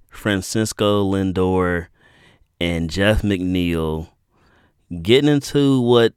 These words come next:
seemed like an argument. I mean, pretty much everybody knew what was taking place, but the explanation that came about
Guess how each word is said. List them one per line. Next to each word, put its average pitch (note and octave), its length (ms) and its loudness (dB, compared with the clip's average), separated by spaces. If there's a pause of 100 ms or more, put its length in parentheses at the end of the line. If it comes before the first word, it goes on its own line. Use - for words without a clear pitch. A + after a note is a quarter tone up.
seemed D3+ 580 -2
like B2+ 220 0
an G#2+ 200 -2
argument. G2 640 -2 (800)
I F2+ 80 -8
mean, F2 260 -2
pretty A2+ 420 0
much G#2+ 320 2
everybody G2+ 720 0
knew G2 760 2 (440)
what F2+ 300 0
was F2+ 120 -4
taking F2+ 380 -4
place, F2 720 -2
but E2 280 -4 (640)
the F2+ 240 -6
explanation F#2 1200 -2 (520)
that E2+ 240 -4
came F2+ 280 -6
about D#2+ 520 -6